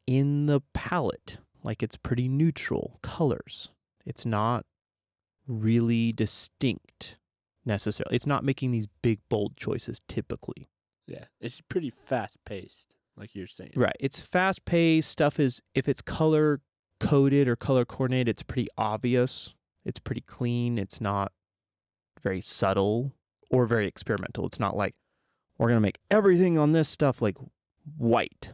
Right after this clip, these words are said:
Speaker 1: and all this stuff is blue. <laughs> Like, really kind of almost weird stuff. So there's not a lot of that. And so again,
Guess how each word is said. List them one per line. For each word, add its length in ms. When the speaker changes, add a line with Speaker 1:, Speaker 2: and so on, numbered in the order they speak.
Speaker 1:
and 160
all 180
this 160
stuff 300
is 140
blue. 520
<laughs> 60
Like, 180
really 680
kind 200
of 120
almost 360
weird 420
stuff. 400
So 80
there's 160
not 240
a 40
lot 300
of 180
that. 260
And 120
so 80
again, 220